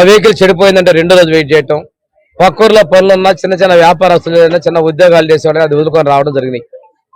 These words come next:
ఈ రోజుల్లో కూడా చాలా మంది రాజీనామాలు చేశారు, వెయ్యికి పైగా. వీటన్నిటి అయినా కానీ షాపులు నడుస్తా ఉన్నాయి. ప్రజలు మాకు పాత వ్యవస్థ ఎప్పుడు కావాలంటే అప్పుడు కొను-, కొనుక్కునే అవకాశం కల్పించాలని అడుగున్నందున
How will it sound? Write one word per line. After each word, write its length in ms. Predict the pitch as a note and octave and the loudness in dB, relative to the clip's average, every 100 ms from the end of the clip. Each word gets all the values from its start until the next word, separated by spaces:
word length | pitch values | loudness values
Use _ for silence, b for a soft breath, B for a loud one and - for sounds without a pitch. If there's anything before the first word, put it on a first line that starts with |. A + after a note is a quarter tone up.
| - _ _ _ | -20 _ _ _
ఈ 100 | C3 D3 D3+ | -6 -2 2
రోజుల్లో 320 | F3 F#3 F3+ | 2 2 0
కూడా 180 | D#3+ E3 F#3 | 0 0 -2
చాలా 140 | D#3+ D3+ | -2 -4
మంది 220 | D#3 E3+ | -4 -4
రాజీనామాలు 600 | D3+ D3 E3+ E3 D3+ C#3 | -2 -2 0 -2 -2 -4
చేశారు, 220 | C3+ C3+ C3+ | -4 -4 -2
వెయ్యికి 200 | C3+ C3+ | -4 -2
పైగా. 240 | C3+ C3 A#2 _ _ _ _ _ _ _ _ _ - | -4 -4 -10 _ _ _ _ _ _ _ _ _ -8
వీటన్నిటి 440 | D#3 F3 G3+ G#3 | -2 0 0 2
అయినా 220 | F#3+ G3 | 2 2
కానీ 200 | F#3 F#3+ | 2 0
షాపులు 360 | D3+ E3 E3+ E3+ | 0 -2 0 -2
నడుస్తా 300 | D#3 D#3+ F3 D3 | 0 -2 -2 -4
ఉన్నాయి. 200 | C#3 C3 _ _ _ _ _ - | -4 -12 _ _ _ _ _ -2
ప్రజలు 300 | E3+ G3 A3 G3 | 0 2 0 0
మాకు 240 | F#3 F3 G#3+ A#3 - _ _ _ _ _ - - - | 0 0 0 -2 -6 _ _ _ _ _ -20 -20 -4
పాత 220 | E3 G3+ G#3 G3+ | 0 2 2 2
వ్యవస్థ 240 | G3 F3+ F#3+ | 2 2 0
ఎప్పుడు 200 | F3+ F#3+ | 0 0
కావాలంటే 440 | F3+ F#3 G3 F#3+ F3+ | 2 4 2 2 0
అప్పుడు 180 | E3 F3 | 0 0
కొను-, 280 | F3 F3 D3+ | 0 0 0
కొనుక్కునే 300 | F3 E3 E3+ | -4 0 0
అవకాశం 400 | D#3+ D#3+ F3+ F3 | 0 0 -2 0
కల్పించాలని 340 | D#3+ D#3 D#3 D3 | -2 -4 -4 -2
అడుగున్నందున 480 | D#3+ E3 D#3+ D3+ | -2 -4 -2 -2